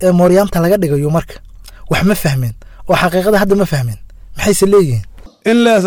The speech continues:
Speaker 2: siraayo, nimanku waa fahmeen, oo hadda niman saa ka arkay, oon la xiriiray, oo qoladayna ahoo aan arkay, waxay yidhaheen, "U naqan mayno, weligaa hay dambeyna nala ka sheegi maayo, waanana ajareen." Nimankii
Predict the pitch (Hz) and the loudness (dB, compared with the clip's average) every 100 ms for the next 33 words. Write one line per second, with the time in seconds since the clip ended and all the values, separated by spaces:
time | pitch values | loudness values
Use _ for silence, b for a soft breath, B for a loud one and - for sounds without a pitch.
0 | 180 220 214 202 190 196 185 190 185 202 | -2 -4 -2 0 0 0 -2 -2 -4 -2
1 | 220 - 196 202 190 - b b b 208 | -2 -2 0 0 0 -6 b b b 0
2 | 220 - 196 175 185 185 180 180 - 220 | 0 0 -4 -4 -4 -4 -4 -4 -2 2
3 | 208 208 202 196 185 208 202 190 202 185 | 2 0 -2 -4 0 0 0 -2 -4 -4
4 | 196 170 165 196 208 214 190 190 185 185 | -4 -4 -4 -4 -4 -4 -4 -4 -4 -2
5 | 202 202 180 165 B B B B B _ | 0 0 0 -2 B B B B B _
6 | 180 196 208 220 208 196 185 196 202 180 | -2 0 0 0 -2 -2 0 0 -2 -4
7 | 202 165 190 175 180 208 180 165 156 160 | -6 -6 -4 -4 -2 -2 -2 -2 -2 -6
8 | b b b - 220 208 185 202 196 190 | b b b -4 -2 0 -2 -2 -2 -2
9 | 185 175 170 156 185 214 202 185 196 190 | -2 -4 -4 -6 -4 0 0 0 -2 -4
10 | 190 196 196 180 202 196 190 196 190 202 | -2 -2 -2 -2 -4 -4 -4 -4 -4 -4
11 | 190 190 208 208 208 196 170 175 180 175 | -2 0 0 0 0 -4 -6 -4 -2 0
12 | 165 156 143 B B B B 190 202 196 | -2 -4 -6 B B B B -4 -2 -2
13 | - 254 | -2 -4